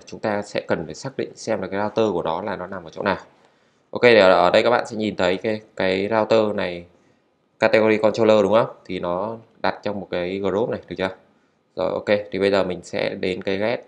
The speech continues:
ờ, để chúng ta sẽ lên category như này đúng không? Đó, ở đây nó dây ra là danh sách chuyên mục này.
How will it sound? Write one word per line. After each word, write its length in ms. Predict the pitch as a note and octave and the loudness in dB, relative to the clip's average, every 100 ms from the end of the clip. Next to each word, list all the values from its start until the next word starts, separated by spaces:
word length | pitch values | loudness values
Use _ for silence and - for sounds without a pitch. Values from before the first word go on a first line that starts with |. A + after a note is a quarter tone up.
| - | -12
ờ, 200 | G2 F#2 F#2 _ _ _ _ _ _ _ _ | -8 -8 -10 _ _ _ _ _ _ _ _
để 80 | - | -20
chúng 140 | F#2+ | -16
ta 160 | F#2 F#2 | -10 -8
sẽ 300 | F#2 G2 F#2+ | -8 -10 -8
lên 240 | G2 F#2+ F2 F2 _ _ _ _ _ _ _ _ _ _ _ _ _ _ | -8 -8 -10 -18 _ _ _ _ _ _ _ _ _ _ _ _ _ _
category 440 | - - F#2 F#2 F#2 | -12 -10 -8 -6 -4
như 100 | F#2+ | -4
này 140 | F#2+ | -4
đúng 120 | E2+ | 0
không? 140 | G2+ A#3 - _ _ _ _ _ _ _ _ - - | 0 0 -6 _ _ _ _ _ _ _ _ -2 0
Đó, 300 | F2+ - - - | 2 0 -6 -2
ở 80 | |
đây 160 | F2+ F#2 | 2 2
nó 80 | F#2+ | 2
dây 180 | G#2 G#2 | 0 2
ra 200 | G#2+ F#2 | 2 2
là 100 | E2+ | -2
danh 160 | G2 | -4
sách 140 | G#2+ A2 | -6 -8
chuyên 140 | G#2 | -4
mục 120 | F#2 | -2
này. 100 | E2 | -2